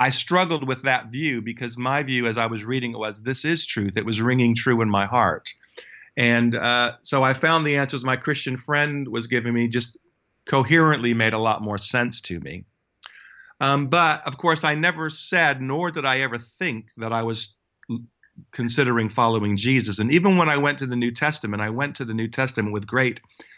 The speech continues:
fear and trepidation. I mean, Jewish people do not read the New Testament. And for me,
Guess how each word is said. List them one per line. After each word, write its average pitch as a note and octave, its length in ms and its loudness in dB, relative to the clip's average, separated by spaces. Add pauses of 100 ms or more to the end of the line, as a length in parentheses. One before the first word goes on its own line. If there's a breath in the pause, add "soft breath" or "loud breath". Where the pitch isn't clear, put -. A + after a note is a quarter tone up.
(100)
fear C3+ 360 6
and G#2+ 120 4
trepidation. A#2 640 0
I G2+ 80 2
mean, A2 160 0
Jewish C#3 300 0
people A#2+ 340 2
do G#2+ 160 2
not A#2 260 2
read A2+ 160 0
the G#2 80 -2
New G2+ 160 0
Testament. G2 680 -4
And G2+ 380 -4
for A2 140 -4
me, G#2+ 520 2